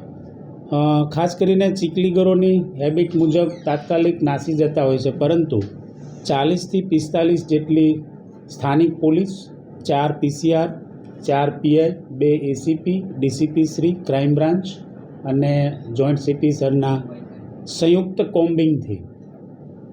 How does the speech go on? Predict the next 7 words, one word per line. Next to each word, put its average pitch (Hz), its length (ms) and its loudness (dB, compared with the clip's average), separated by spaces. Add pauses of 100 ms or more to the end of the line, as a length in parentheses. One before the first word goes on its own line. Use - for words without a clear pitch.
ખાસ 156 240 -2
કરીને 165 480 4
આ 151 220 -2
ચીકલીગરોનો 156 840 2
વસવાટ 143 500 -2
હોય 131 200 0
છે 123 400 2